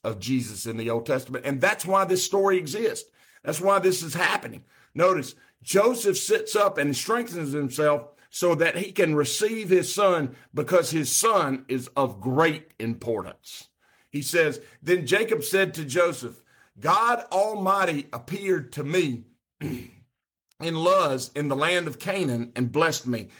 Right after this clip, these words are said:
Now he's speaking. When he sees Joseph, he speaks of the promises and the blessing the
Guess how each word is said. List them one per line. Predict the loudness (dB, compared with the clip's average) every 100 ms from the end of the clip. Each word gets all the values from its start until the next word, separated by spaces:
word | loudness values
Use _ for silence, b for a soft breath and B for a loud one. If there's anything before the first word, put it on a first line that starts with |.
| B B
Now | 2
he's | 2 -2
speaking. | -2 0 0 -2 -6 B -6
When | 0
he | 0
sees | 2 0 0 0
Joseph, | 4 4 2 -2 -4 b b
he | _ -4
speaks | -2 -6 -8 -2 0 -2 -8 -12 -8 2
of | 2 4 0 -8 -16 _
the | -12 -12
promises | 0 4 4 2 -2 -2 -2 -6 -4
and | -2
the | -2
blessing | 0 2 2 0 -6 -8 -10 _ _ _ _
the | -8 -4 -2 -4